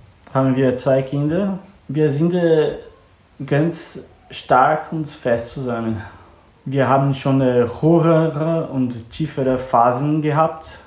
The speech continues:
in unserem Leben, weil so, so das Leben ist. Und wir halten zusammen. Wir sind ein starkes Team.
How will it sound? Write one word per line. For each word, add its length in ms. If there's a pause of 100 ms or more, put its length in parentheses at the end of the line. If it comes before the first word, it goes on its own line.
(340)
in 120
unserem 280
Leben, 500 (400)
weil 280
so, 300 (600)
so 220
das 320
Leben 300
ist. 300 (240)
Und 340
wir 420
halten 320
zusammen. 580 (140)
Wir 260
sind 280
ein 180
starkes 500
Team. 340